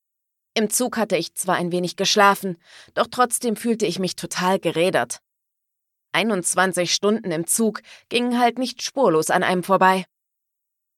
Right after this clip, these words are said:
Nachdem ich eingecheckt hatte, schloss ich mich ein und gönnte mir eine ausgiebige Dusche. Im Anschluss bestellte ich etwas zu essen aufs Zimmer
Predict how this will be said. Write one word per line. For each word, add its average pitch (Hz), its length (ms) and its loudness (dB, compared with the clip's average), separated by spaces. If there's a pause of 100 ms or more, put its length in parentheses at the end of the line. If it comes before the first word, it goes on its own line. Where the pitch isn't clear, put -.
(240)
Nachdem 269 320 0
ich - 140 -2
eingecheckt 233 560 2
hatte, 208 320 2
schloss 220 300 2
ich 196 120 -6
mich 180 180 -8
ein 208 300 2 (220)
und 208 200 -6
gönnte 226 280 0
mir 202 120 0
eine 160 220 -2
ausgiebige 170 580 0
Dusche. - 440 -2 (880)
Im 220 100 0
Anschluss 202 480 2
bestellte 226 440 -2
ich - 160 -4
etwas - 360 0
zu - 140 -2
essen 208 260 0
aufs - 320 -4
Zimmer 180 400 -2